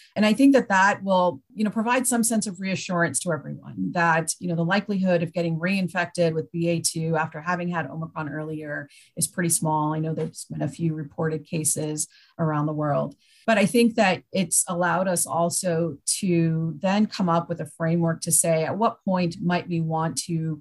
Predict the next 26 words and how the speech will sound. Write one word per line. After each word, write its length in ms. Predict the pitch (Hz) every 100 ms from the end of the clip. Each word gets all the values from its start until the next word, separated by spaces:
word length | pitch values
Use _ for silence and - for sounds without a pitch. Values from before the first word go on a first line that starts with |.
| -
restart 640 | 185 180 - 165 156 143
pre-procedural 640 | - 165 160 - 147 160 156
testing 720 | - 165 - 165 151 156 151
or 480 | 165 160 156 151 147 _ _ -
admissions 440 | 170 180 190 165
testing 420 | - 170 - 165
for 120 | 156 156
everyone 680 | 156 156 156 151 147 151 - _ -
if, 140 | 170
in 100 | 165
fact, 300 | 160 147 -
we 80 | 160
do 420 | - 160 151 151
de-escalate 760 | 139 151 147 - - 151 -
from 180 | - 151
those 260 | 143 143 -
areas 360 | 156 147 143 143
as 160 | 139 -
well. 240 | 123 -
So 380 | - 190 165 160 _ _ _
I 80 | -
think 260 | 214 233 226
that 340 | 214 185 - - - _
we 200 | 175 190
are 340 | 190 180 170 175 _ -
hopeful 480 | 220 - 269 302